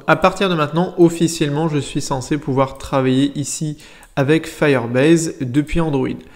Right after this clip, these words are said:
Ce que j'aime bien faire aussi, c'est lancer en fait tout simplement Android Studio pour vérifier que tout est bien synchronisé. Donc là, j'ouvre Android Studio, j'attends que ça s'ouvre bien et en fait, je vais ouvrir mon dossier Android ici depuis Android Studio.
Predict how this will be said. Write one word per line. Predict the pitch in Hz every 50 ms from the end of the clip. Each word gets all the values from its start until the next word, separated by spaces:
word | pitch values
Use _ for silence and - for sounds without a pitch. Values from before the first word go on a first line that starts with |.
| _ _ _
Ce | - - -
que | - 185 185
j'aime | 170 185 175 170
bien | 156 165 165 165
faire | 170 175 165 156
aussi, | 147 143 - 214 214
c'est | 208 - 170
lancer | 151 143 156 165 160 - - 175
en | 165
fait | 156 - 160
tout | 147 - -
simplement | - 151 135 131 151 147 147 147 - -
Android | 165 170 165 156 151 151 143
Studio | 139 - - - 156 143 127 127 139 160 180 185
pour | 180 - - - 175 180 175 147
vérifier | 131 127 139 147 143 143 127 - - - 160 175 170
que | 165
tout | 135 - - - - -
est | 151
bien | 143 135 143
synchronisé. | 139 - 147 139 117 - 143 143 139 131 123 131
Donc | - - 120 - -
là, | 160 156
j'ouvre | 131 131 139 131 127 - -
Android | 143 139 135 127 123 123
Studio, | 123 - - - 135 123 120 139 147 165 190 214 226 - - - - - - - - - -
j'attends | 131 117 135 127 127 - 151 147 147
que | 139 - - 131 127
ça | 123 - 135
s'ouvre | 123 - - 139 120 123 127 123
bien | 127 147 175
et | 175 143
en | 135
fait, | 123 - 156 139
je | 127
vais | 123 127 135 - -
ouvrir | 160 151 139 135 127 147 170 180 156 131 123 - - - - - - - _ -
mon | 139 147 170 170
dossier | 156 147 147 139 - - 156
Android | 143 139 127 127 127 143 160 160 - -
ici | 147 127 - - - - 151 160 170 -
depuis | 127 123 135 127 131 - 160
Android | 156 139 135 139
Studio. | 135 - - - 131 120 120 -